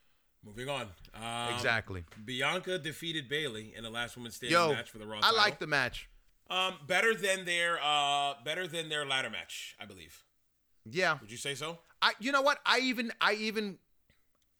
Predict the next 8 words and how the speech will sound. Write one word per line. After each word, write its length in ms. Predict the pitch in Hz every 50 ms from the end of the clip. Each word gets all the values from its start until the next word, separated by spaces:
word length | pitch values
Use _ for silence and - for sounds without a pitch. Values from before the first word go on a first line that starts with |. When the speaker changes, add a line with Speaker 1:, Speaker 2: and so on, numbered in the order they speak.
| _ _ -
Speaker 2:
I 160 | 151 180 208
even 260 | 208 220 220 214 214
got 160 | 208 202 196
into 220 | 202 202 208 - 214
the 80 | 175 170
stupid 380 | - - - 196 170 190 151 127
go-kart 520 | 143 156 180 180 - 160 135 113 101 -
part. 300 | - 120 104 92 82 -